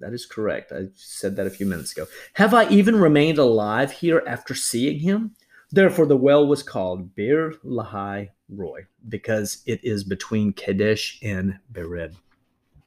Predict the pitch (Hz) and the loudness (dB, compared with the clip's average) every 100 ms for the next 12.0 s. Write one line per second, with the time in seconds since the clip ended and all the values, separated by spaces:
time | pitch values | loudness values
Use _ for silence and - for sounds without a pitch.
0 | _ _ _ _ _ - - - - - | _ _ _ _ _ -16 -16 -20 -18 -16
1 | - - 170 294 339 - - - 165 160 | -16 4 6 8 6 2 -4 0 2 2
2 | 117 113 117 131 120 131 - 127 120 110 | 0 -6 -8 -10 -6 -8 -6 -8 -6 -6
3 | 113 127 107 92 - - 131 - 120 135 | -2 -2 -4 -8 -16 -12 -10 -8 -4 -2
4 | 139 - 104 95 - 95 110 107 - - | -2 -4 -10 -12 -12 -12 -8 -8 -8 -8
5 | 151 139 117 110 104 123 113 85 - 190 | -4 -4 -4 -6 -6 -6 -8 -10 -2 0
6 | 180 156 139 - 120 151 190 240 147 113 | 4 4 2 -2 0 4 4 4 2 0
7 | 98 85 - - 85 87 85 - _ _ | -4 -8 -14 -18 -16 -16 -18 -20 _ _
8 | _ _ _ _ _ - 143 170 139 - | _ _ _ _ _ -4 2 4 4 0
9 | _ _ _ _ 127 156 143 147 143 143 | _ _ _ _ 0 2 4 2 2 -6
10 | 127 139 135 - 214 - 131 127 - _ | -6 -6 -6 -4 -2 0 0 0 -4 _
11 | _ _ _ 131 156 196 135 113 80 113 | _ _ _ -2 2 2 2 -6 -8 -14